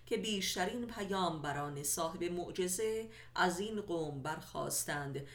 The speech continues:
و در این قوم آزارها شدند و برخی هم به قتل رسیدند. این قوم اسوهٔ حکمت و معجزه و در عین حال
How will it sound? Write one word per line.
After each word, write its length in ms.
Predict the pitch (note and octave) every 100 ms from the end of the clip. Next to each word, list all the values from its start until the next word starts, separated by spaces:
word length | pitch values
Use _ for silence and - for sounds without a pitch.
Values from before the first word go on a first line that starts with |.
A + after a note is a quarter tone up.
| - -
و 100 | G3
در 160 | G3
این 220 | F#3+ D#3+
قوم 640 | C#3 D#3+ F3+ G3+ A3 A3 - - -
آزارها 880 | F3 E3+ D#3+ F3 D#3+ C#3+ - A3
شدند 600 | A#3 - D#3 C#3+ C3+ C#3 - - -
و 100 | G#3+
برخی 520 | F#3 A#3 - - D#3+
هم 460 | - D#3 C#3+ C#3 C3+ - -
به 140 | F3
قتل 680 | F3 F3+ D#3 C#3 - D3+ D3 - -
رسیدند. 800 | C#3 - - C#3 C3+ - - - - - - - -
این 180 | - D#3+
قوم 580 | D3 F3+ G3 G#3 G#3 A3 - -
اسوهٔ 600 | F3+ F#3 - G3 F#3+ F#3 F#3
حکمت 500 | F#3 - F#3 A#3+ A#3+
و 120 | A3
معجزه 800 | G3 F3 D3 C3+ - E3+ F#3+ G#3 - - E3
و 100 | F3
در 180 | F3+
عین 340 | F#3 - A#3 F3+
حال 540 | D#3+ D#3 D3 C3 C3+